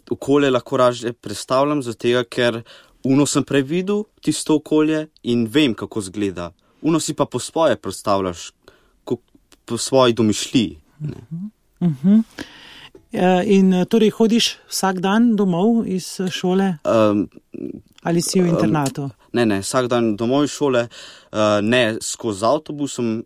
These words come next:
Speaker 1: Letos sva pa kar z mami hodila, recimo, v ponedeljek pa v petek, tako se,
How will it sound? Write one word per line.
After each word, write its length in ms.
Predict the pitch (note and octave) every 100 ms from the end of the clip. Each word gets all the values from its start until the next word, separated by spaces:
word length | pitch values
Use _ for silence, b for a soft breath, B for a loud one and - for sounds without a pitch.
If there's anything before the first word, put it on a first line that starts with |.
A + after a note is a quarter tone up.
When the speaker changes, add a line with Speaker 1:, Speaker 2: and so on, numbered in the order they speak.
| -
Speaker 1:
Letos 360 | A#2 D3+ D3+ B2+
sva 120 | C#3
pa 120 | -
kar 160 | - C#3+
z 100 | G#2+
mami 260 | A2+ A#2
hodila, 320 | A2 B2+ A#2+ A2+
recimo, 260 | - A#2
v 60 | G2+
ponedeljek 480 | A2+ G2+ B2+ A#2 -
pa 120 | G#2
v 60 |
petek, 480 | - G#2+ F#2 F2+ E2+
tako 320 | - - G#2+ B B B
se, 200 | - A2+